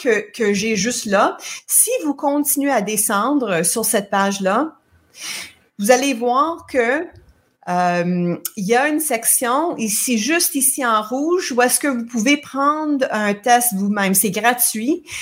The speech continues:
Si ça vous tente de découvrir un peu, ben, je suis qui, moi, tu sais,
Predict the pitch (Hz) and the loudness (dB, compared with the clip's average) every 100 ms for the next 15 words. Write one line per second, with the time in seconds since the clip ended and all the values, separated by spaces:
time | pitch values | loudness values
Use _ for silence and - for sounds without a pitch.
0 | - - - - - 392 240 226 254 254 | -8 -2 -2 -2 -4 -4 -2 -4 -2 -2
1 | 254 208 196 - 226 214 247 254 226 202 | 0 0 -2 -8 -6 -2 0 0 0 0
2 | 277 240 202 - - 294 - - 294 285 | 0 2 4 2 -2 -4 -8 -6 0 0
3 | 208 185 202 269 302 | 2 0 0 -2 -2